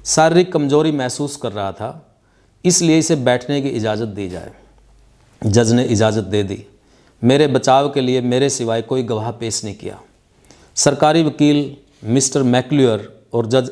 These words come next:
एटकिंसन ने कई सवाल पूछे। गवाही के बाद मुद्दई की ओर से मिस्टर मैकल्यूअर ने ज्यूरी को संबोधित किया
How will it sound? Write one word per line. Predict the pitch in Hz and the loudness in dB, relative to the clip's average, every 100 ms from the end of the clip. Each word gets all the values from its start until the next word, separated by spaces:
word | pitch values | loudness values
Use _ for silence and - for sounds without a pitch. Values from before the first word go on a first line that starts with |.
| - | -6
एटकिंसन | 117 - 156 156 151 | -6 -2 -2 0 0
ने | 117 113 | -2 -4
कई | 113 151 | -2 -2
सवाल | 151 120 110 | 0 0 -2
पूछे। | 107 95 - 120 180 - _ - _ - | -2 -8 -8 -8 -10 -16 _ -20 _ -4
गवाही | 110 131 147 175 | 2 2 4 4
के | 147 | 2
बाद | 127 131 123 | 2 0 0
मुद्दई | 123 120 156 160 | -4 0 0 0
की | 143 | 0
ओर | 127 | -2
से | 120 117 113 | -4 -6 -4
मिस्टर | 123 120 131 | -4 -6 -4
मैकल्यूअर | 120 120 147 151 127 | -2 -2 0 0 0
ने | 110 107 | -2 -8
ज्यूरी | 107 107 135 147 | -6 -2 0 0
को | 131 | -2
संबोधित | 123 110 117 131 143 | -4 -2 0 0 -2
किया | 127 98 104 180 | -4 -6 -6 -8